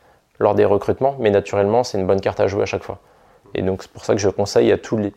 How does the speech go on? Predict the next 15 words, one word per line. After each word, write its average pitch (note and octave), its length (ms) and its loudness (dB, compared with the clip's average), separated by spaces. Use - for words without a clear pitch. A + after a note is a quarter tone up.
les B2 100 -10
personnes A2 300 0
qui G#2 140 -4
le G2+ 120 2
peuvent A#2 240 2
et G2+ 40 -2
qui - 80 -12
sont G#2 100 -4
intéressées G2 400 -2
de A#2 140 -2
s'engager, A#2+ 500 2
peu A#2+ 140 -4
importe, G2+ 360 0
euh, G2 120 0
l'association, G#2 560 -2